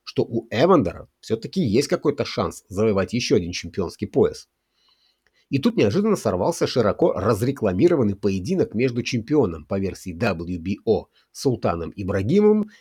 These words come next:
и обладателем титула W B A Русланом Чагаевым, который должен был состояться в Москве тринадцатого октября.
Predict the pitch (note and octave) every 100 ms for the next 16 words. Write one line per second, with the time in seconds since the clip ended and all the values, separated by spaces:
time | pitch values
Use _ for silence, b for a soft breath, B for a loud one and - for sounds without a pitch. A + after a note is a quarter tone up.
0 | B - E3 - - - F3+ E3+ C3 C3+
1 | D3 D3+ B2 A#2 C3 C#3+ E3 D#3 - -
2 | A#2+ G2+ F#2 _ - G2+ - B2+ C#3 D3
3 | C#3 E3+ A#2+ F#2+ E2 D#2 - _ _ _
4 | - G2+ - F#2 G#2 E3+ C#3 G2 - F#2+
5 | - A2 C#3 A2+ F#2 D3 - - B2+ D#2+
6 | - _ - D#3+ G2+ C#2 - F2 - B2
7 | G2+ D2+